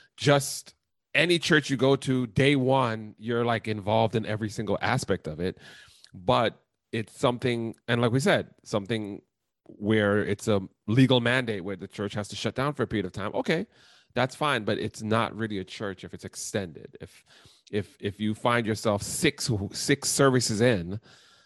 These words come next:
you don't even know the pastor's name from the bulletin, that is an issue. And, um, that can quickly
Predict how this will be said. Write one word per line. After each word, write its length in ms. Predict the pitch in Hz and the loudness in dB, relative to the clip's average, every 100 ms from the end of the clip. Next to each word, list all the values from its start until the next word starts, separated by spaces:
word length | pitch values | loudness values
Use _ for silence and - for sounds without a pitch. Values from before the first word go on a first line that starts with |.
| _ | _
you 120 | 113 | 2
don't 160 | 127 135 | 6 6
even 160 | 127 120 | 4 2
know 80 | |
the 80 | 104 | 2
pastor's 480 | 107 107 107 101 87 | 0 -2 -2 -6 -4
name 560 | 107 113 98 98 95 90 - - | 0 0 0 -4 -6 -10 -16 -4
from 180 | 107 | -2
the 80 | 95 | 0
bulletin, 540 | 90 117 98 95 85 - - | 2 2 0 -6 -10 -10 -6
that 180 | 107 | -4
is 140 | 95 117 | -4 -6
an 80 | 120 | -6
issue. 400 | 156 - - 113 - | -8 -10 -14 -18 -14
And, 280 | 92 92 85 - - - _ | -10 -10 -12 -18 -20 -20 _
um, 580 | - 98 92 92 90 87 _ _ - 98 104 | -4 -2 -4 -6 -10 -16 _ _ -18 -6 0
that 340 | 123 127 - _ _ _ - _ _ | 2 2 -2 _ _ _ -20 _ _
can 160 | - 131 | -2 -2
quickly 1200 | - 143 - 131 131 147 175 - 117 110 82 | -2 -4 0 4 6 6 4 0 -2 -2 -2